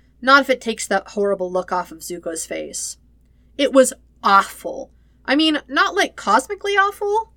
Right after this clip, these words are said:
he amends, because he's got a decent feeling that Zuko's sliding scale for awful is a little different from his.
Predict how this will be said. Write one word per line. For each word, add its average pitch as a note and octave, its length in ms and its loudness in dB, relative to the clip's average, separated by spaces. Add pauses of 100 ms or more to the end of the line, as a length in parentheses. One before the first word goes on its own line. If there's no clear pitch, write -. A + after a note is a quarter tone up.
(240)
he - 160 -4
amends, G#3 500 -4
because C#4 340 -4
he's D4+ 140 0
got D4+ 180 4
a C4 40 0
decent A#3 340 -10
feeling F#3+ 340 -4
that G3 120 -6
Zuko's G3 420 -2
sliding F#3 380 -4
scale F#3 340 -6
for - 220 -10
awful F3+ 380 -4
is F3 100 -6
a G3 60 -8
little F#3 220 -6
different F3+ 380 -10
from E3+ 180 -12
his. E3+ 400 -12